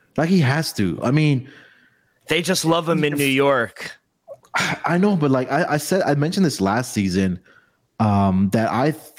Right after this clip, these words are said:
Speaker 1: honestly thought that last year was gonna be his last season, uh, with the
Speaker 2: Mm-hmm.
Speaker 1: Yankees, um, because last season wasn't very good for this team either. But this team, more than look li-,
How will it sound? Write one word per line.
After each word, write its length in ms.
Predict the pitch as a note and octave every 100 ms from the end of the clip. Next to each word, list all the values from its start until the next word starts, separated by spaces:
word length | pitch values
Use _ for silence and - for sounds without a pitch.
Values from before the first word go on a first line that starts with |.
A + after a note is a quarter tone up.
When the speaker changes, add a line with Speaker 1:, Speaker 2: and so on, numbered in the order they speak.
| -
Speaker 1:
honestly 440 | A#2 C3 B2 A#2
thought 480 | A2 G#2+ G#2 G#2 -
that 400 | G#2 G2 F#2+ F#2+ B2+
last 460 | G#2+ A#2 A#2 - -
year 240 | G#2+ G#2
was 240 | G2 G2 F#2+
gonna 200 | G#2 F#2+
be 140 | G2
his 400 | F2+ F#2+ - - F#2+
last 420 | G2 F#2+ - -
season, 540 | G#2 G2 F#2 F2+ E2+ -
uh, 160 | F#2+
with 220 | F2+ G2
the 80 | F#2+
Speaker 2:
Mm-hmm. 100 | F2
Speaker 1:
Yankees, 580 | F2+ F2+ F2+ E2 - - _ - _ _ -
um, 400 | G2 G2 F#2+ F2+
because 240 | A2 A2 F#2+
last 320 | G#2+ A2 -
season 300 | G#2+ G2 F#2
wasn't 340 | G2 F#2 F#2+
very 240 | G2 G2 F#2
good 240 | G2+ F2+
for 80 | G2+
this 220 | F#2 -
team 300 | - G2 F2
either. 320 | G2+ G#2+ F#2
But 240 | E2+ G2 F2
this 200 | A2+ -
team, 480 | - A2+ G2+ F2+ F2 _ _ _ _ _ _ _ _ _ _ _ -
more 240 | B2 C#3
than 140 | C3
look 180 | B2 A#2+
li-, 220 | B2 A2